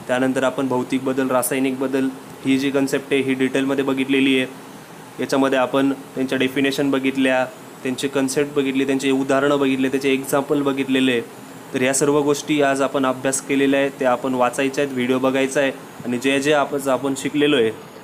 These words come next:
त्याच्यावरून तुम्ही आज notes लिहायला सुरुवात करायची आहे. वहीमध्ये तुम्ही notes लिहिणार आहे, जे जे आज आपण काढलेलं आहे हे सर्व नोट्सच्या फॉर्मॅटमध्ये तुम्हाला आज लिहायचं आहे. आणि हा जो video या आजच्या व्हिडिओमध्ये जो homework दिलेला आहे, तो देखील तुम्हाला आज complete करायचा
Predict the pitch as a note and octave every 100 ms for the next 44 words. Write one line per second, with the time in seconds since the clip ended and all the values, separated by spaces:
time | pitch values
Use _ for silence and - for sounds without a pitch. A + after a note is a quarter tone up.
0 | - C3 C#3 C#3 D3 C#3 C#3 C3 C#3+ C#3
1 | B2+ C#3 D#3 D3+ - C3+ B2+ B2 C#3+ C#3
2 | A#2+ A#2 - A2 G#2+ A2+ G#2 G#2+ A#2 C3
3 | C3 C3 C3+ C3+ C3 C3 C3+ C3+ C3+ C3
4 | C3+ C3 - - B2 B2+ C3 B2+ C3 C3+
5 | B2+ B2+ C3+ C#3 A#2 G#2+ - - - B2+
6 | - C3+ C3+ E3 E3+ - - C3+ D3 D#3+
7 | E3+ D3 C3 C3+ C3+ C3+ C3+ C3 B2+ B2
8 | C#3+ - C3+ C#3+ C#3+ C#3 C3+ G#2+ - -
9 | - B2 C3+ B2 B2+ C3+ B2+ B2+ C3+ C#3
10 | - - - - - - - C3+ C3 C3+
11 | C3 B2 - A#2+ A#2 D3 C3 C#3 C#3 C3+
12 | C3+ B2+ C3 C#3+ C#3 C#3 C3+ A#2+ C3+ C3
13 | C3+ C3+ B2+ B2+ B2 C3 A#2 C3 C3 A#2
14 | A2+ G#2+